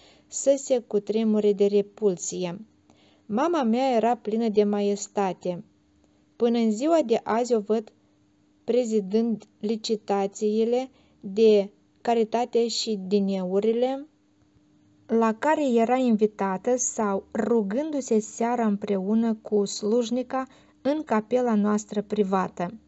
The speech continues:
Smerenia mamei mele nu-și avea egal, nu era atât vorba de înflăcărare, cât de voracitate, voracitate pentru post, rugăciune și fapte filantropice.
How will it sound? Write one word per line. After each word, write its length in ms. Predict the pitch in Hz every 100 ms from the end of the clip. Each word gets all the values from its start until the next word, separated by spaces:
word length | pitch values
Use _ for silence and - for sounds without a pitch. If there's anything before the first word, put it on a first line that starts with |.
| _ _ _ _ _ _ _ _
Smerenia 680 | - 226 220 269 370 330 233
mamei 640 | 214 247 277 269 226 196
mele 600 | 196 190 185 208 262 - -
nu-și 460 | 240 269 339 - - _
avea 320 | - 214 226 233
egal, 580 | 226 196 202 185 190 - -
nu 260 | 220 302
era 200 | 302 254
atât 340 | 233 - 240 226
vorba 540 | 202 226 240 220 214
de 240 | 196 220 -
înflăcărare, 1040 | 220 214 214 208 208 220 214 190 180 208 - _ _ _
cât 240 | - 214
de 220 | 208 214 -
voracitate, 1200 | 196 202 220 220 220 - - 214 196 - 190 - _ _ _
voracitate 840 | - 196 214 202 - - 254 262 247
pentru 420 | - 220 214 214
post, 500 | - - 208 190 - _ _ _ -
rugăciune 800 | 220 226 208 214 - 233 254 254
și 200 | - 214
fapte 560 | - 208 220 - - 214
filantropice. 1080 | - 214 208 202 208 190 190 - 180 160